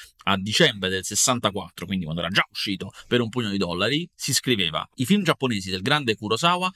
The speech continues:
si prestano, è evidente, a essere rifatti altrove. Dai Sette Samurai, John Sturges deriva I Magnifici Sette. Su La sfida del samurai, Sergio Leone ricalcò al millimetro il fortunato western Per un pugno di dollari."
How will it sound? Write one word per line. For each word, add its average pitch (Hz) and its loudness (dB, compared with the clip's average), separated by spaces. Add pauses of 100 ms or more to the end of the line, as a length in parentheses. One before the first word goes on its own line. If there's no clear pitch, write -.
si - -6
prestano, 95 -2
è 90 -2
evidente, 98 0
a 110 2
essere 139 2
rifatti 139 -2
altrove. 90 -6
Dai 98 0
Sette 127 0
Samurai, 135 2
John 113 2
Sturges 143 2
deriva 107 2
I 117 -4
Magnifici 104 -2
Sette. - -6
Su - 2
La - -10
sfida 123 2
del 104 -4
samurai, 135 2
Sergio 143 0
Leone 127 -2
ricalcò 123 0
al 117 2
millimetro 165 2
il 120 -2
fortunato 110 -4
western 110 -2
Per 160 0
un 160 -8
pugno 87 -6
di 98 2
dollari." 85 -4